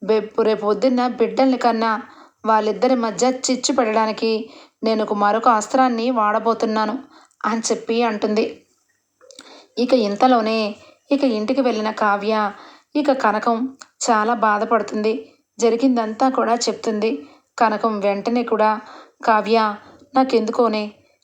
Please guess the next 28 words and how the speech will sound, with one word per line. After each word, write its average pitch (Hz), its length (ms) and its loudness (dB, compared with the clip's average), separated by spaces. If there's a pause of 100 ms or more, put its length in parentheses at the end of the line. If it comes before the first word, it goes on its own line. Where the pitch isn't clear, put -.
(120)
నువ్వు 226 400 2
ఈ 233 180 -2
రకంగా 262 400 2
రావటం 233 360 2
కరెక్ట్ 254 340 2
కాదనిపిస్తుంది. 226 960 0 (300)
అల్లుడు 208 260 2
గారు 220 420 2 (380)
నీ 262 80 6
మీద 240 240 0
ప్రేమ 240 380 2
లేకుండా 220 420 0
ఎప్పుడూ 220 420 0
లేరు. 220 320 0 (480)
నువ్వంటే 208 400 0
ఆయనకి 220 380 -2
చాలా 240 360 0
ఇష్టం. 220 420 -4 (480)
నీ 262 60 6
ప్రెగ్నెన్సీలో 240 680 0
ఏదైనా 226 260 0
ప్రాబ్లం 226 480 2
ఉందేమో, 226 440 -2 (460)
అది 247 100 -2
చెప్పలేక 233 800 2 (380)
ఈ 294 80 8
రకంగా 269 360 4
మాట్లాడుతున్నారేమో, 240 960 2